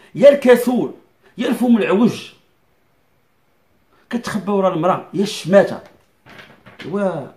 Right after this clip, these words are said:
دابا غنرجع ل-، هاد-، هاد-، هادو-، هاد-، هادي اخلاقهم واخلاقنا، ها النخبه ديالهم،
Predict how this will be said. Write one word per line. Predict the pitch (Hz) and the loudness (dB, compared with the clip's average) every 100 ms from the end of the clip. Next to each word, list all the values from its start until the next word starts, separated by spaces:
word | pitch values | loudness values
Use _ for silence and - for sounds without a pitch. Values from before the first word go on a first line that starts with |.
| _ | _
دابا | - 143 | -14 -10
غنرجع | 185 151 180 160 | -8 -6 -6 -6
ل-، | 147 131 98 - | -8 -8 -10 -16
هاد-، | 107 113 | -20 -18
هاد-، | 117 120 | -16 -16
هادو-، | 120 131 | -8 -8
هاد-، | 135 - - - | -8 -14 -20 -20
هادي | 127 143 | -14 -12
اخلاقهم | - 190 185 190 196 | -2 0 2 2 2
واخلاقنا، | 143 156 135 131 185 | -2 -6 -6 -2 2
ها | |
النخبه | 294 262 165 | 2 2 0
ديالهم، | 160 139 113 | -2 -4 -6